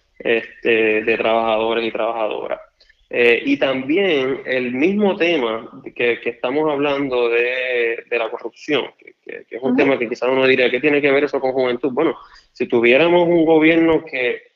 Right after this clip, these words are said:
Speaker 1: eh, combate el nepotismo, ¿verdad? Y la pala política, eh, y que da, eh, oportunidades de trabajo por la vía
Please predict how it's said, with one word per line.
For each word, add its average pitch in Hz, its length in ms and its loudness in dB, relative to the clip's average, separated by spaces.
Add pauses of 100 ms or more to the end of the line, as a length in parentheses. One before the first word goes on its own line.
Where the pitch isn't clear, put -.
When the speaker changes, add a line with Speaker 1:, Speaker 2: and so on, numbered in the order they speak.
(300)
Speaker 1:
eh, 117 400 4
combate 135 880 0
el 135 140 -2
nepotismo, 123 800 -6
¿verdad? 143 320 -8
Y - 100 -8
la 113 220 -6
pala 131 320 0
política, - 580 -6 (400)
eh, 127 240 -6
y 127 220 -6
que 120 380 0
da, 151 680 -2
eh, 127 400 -4
oportunidades 131 1400 -2
de 135 100 -2
trabajo 143 960 -4
por 123 220 -2
la 113 180 -4
vía 139 480 -2